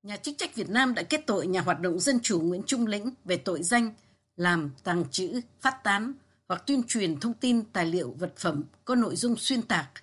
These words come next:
phỉ báng chính quyền nhân dân, theo Điều một trăm mười bảy của Bộ Luật Hình sự Việt Nam năm hai nghìn mười lăm. Ông Lĩnh bị bí mật tuyên án mười hai năm tù. Tổ chức người bảo vệ nhân quyền Defend the Defenders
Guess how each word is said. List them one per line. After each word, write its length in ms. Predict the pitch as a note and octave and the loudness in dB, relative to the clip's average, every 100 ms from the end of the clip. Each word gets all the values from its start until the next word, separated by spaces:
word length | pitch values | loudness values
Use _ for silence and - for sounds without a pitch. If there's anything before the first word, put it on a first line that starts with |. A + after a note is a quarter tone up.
| _ - | _ -4
phỉ 120 | F3 | -2
báng 280 | D#3 F3 G#3 | 0 0 -2
chính 180 | A3 C4 | -2 -4
quyền 240 | B3+ F#3 E3 | -2 0 0
nhân 200 | G#3+ F3+ | 0 0
dân, 200 | G#3 G3 - _ _ _ - | -2 -4 -10 _ _ _ -2
theo 80 | C#4+ | 0
Điều 140 | A3+ | 2
một 180 | F3 E3 | 0 -4
trăm 220 | - B3+ | 0 2
mười 140 | G#3+ D#3+ | 2 2
bảy 300 | D#3 E3 D3 | 2 0 -2
của 80 | F3 | -4
Bộ 120 | E3 | 0
Luật 260 | E3+ E3+ - | 2 2 0
Hình 160 | E3+ | 0
sự 240 | D#3+ G3 D3 | 0 0 -4
Việt 200 | E3 B2+ | -6 -4
Nam 340 | G3+ A3+ G#3+ | 0 0 0
năm 140 | A3 G#3+ | -2 -2
hai 160 | A3+ | -2
nghìn 280 | G#3+ F3+ D#3 | -2 0 -2
mười 80 | D#3+ | 0
lăm. 260 | E3+ G3+ F3 _ _ _ _ _ _ _ _ - | 0 0 -4 _ _ _ _ _ _ _ _ 0
Ông 180 | B3 | 2
Lĩnh 260 | A#3+ G#3 B3+ C4+ | 4 2 0 -2
bị 140 | G3+ F#3 | -2 0
bí 200 | G3+ C4+ | 2 2
mật 200 | C#4+ - | 2 0
tuyên 180 | A#3+ A#3 | 0 0
án 320 | G3+ G#3 B3 | 0 0 -2
mười 160 | G#3+ F3 | 0 0
hai 180 | C#3 A#3 | 2 2
năm 160 | A3 G#3+ | 0 -2
tù. 260 | F#3 D3+ D3 _ _ _ _ | -4 -4 -6 _ _ _ _
Tổ 120 | F3 | -2
chức 240 | E3 C#4+ D4 | 0 0 2
người 120 | F#3 | 2
bảo 180 | E3+ D#3 | 0 -2
vệ 160 | F3 | -2
nhân 200 | - A#3 A3 | 0 0 0
quyền 300 | G3 F3+ D3+ C#3+ _ - | 0 0 -2 -6 _ -2
Defend 520 | A3+ A3+ A#3 A3+ F#3+ - F#3+ | -2 0 -2 -2 -4 -8 -4
the 80 | G3+ | -2
Defenders 800 | G3+ G#3+ G#3+ G3+ G3+ F#3+ - | 0 0 -2 -2 -2 -2 -4